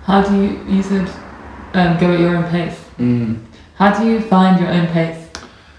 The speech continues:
Speaker 2: I'll just ignore everyone else, basically.
Speaker 1: <laughs>
Speaker 2: Everyone's going at a hundred miles an hour, bumping into each other.
Speaker 1: So true.
Speaker 2: Not a lot of care. Oh, it was so great. Like yesterday,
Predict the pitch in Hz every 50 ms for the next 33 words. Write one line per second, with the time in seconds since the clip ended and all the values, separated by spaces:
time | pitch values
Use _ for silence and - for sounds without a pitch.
0 | _ _ _ - - 131 127 120 123 120 120 120 113 117 120 120 123 120 120 117
1 | 110 104 107 113 123 123 - - - 262 262 - - 339 - 131 113 113 220 -
2 | - - - - - - - - - - 127 123 117 120 120 117 117 117 117 113
3 | 113 113 110 104 - - - 113 113 117 - - - - - - - 120 113 120
4 | 110 117 113 113 110 - 117 113 113 113 117 117 117 113 113 113 117 - - -
5 | - - _ _ _ _ _ _ - 120 117 117 - 117 110 110 - 120 113 -
6 | 123 110 113 110 110 113 110 110 107 - - - 196 196 185 175 - - 170 165
7 | 165 190 196 - 123 123 - 113 120 135 123 120 - 123 120 117 113 113 113 113
8 | 113 113 - - - - - _ _ _ _ _ - - - - - - - -
9 | - - - - - - - - - - - - - - - _ _ _ _ _
10 | _ - - - - - - - - - 175 180 170 - 147 156 156 139 113 110
11 | - - 127 135 139 165 180 175 175 - - 113 104 101 98 104 - - -